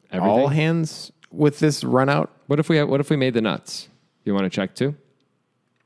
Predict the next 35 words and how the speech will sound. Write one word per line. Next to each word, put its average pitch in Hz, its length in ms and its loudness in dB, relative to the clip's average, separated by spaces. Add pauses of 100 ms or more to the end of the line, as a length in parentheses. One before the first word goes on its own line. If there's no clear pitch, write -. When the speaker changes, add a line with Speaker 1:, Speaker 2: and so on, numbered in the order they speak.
(1200)
Speaker 1:
What 143 80 -8
if - 40 2
Speaker 2:
Well, 165 80 6
Speaker 1:
we 156 60 2
Speaker 2:
be-, 170 60 6
Speaker 1:
made 151 100 -2
two 170 100 2
Speaker 2:
I 165 60 6
think 175 240 2
Speaker 1:
pair? 143 120 -6 (200)
Speaker 2:
going 165 200 4
back 147 180 2
to - 80 -2
your 131 600 2
logic 123 480 2
that 113 360 2 (440)
Tilston 143 340 0
pretty 143 180 2
much 131 140 0
has 131 180 2
a 123 40 0
king 131 220 0
or 110 60 2
better 101 480 2 (120)
when 110 120 2
he 98 60 2
bets 98 260 0
here, 87 320 -2 (600)
yes, - 440 -2 (220)
I - 80 -2
wanna 98 140 0
check - 180 -4
all 90 60 0
my 85 100 -4
hands. - 300 -12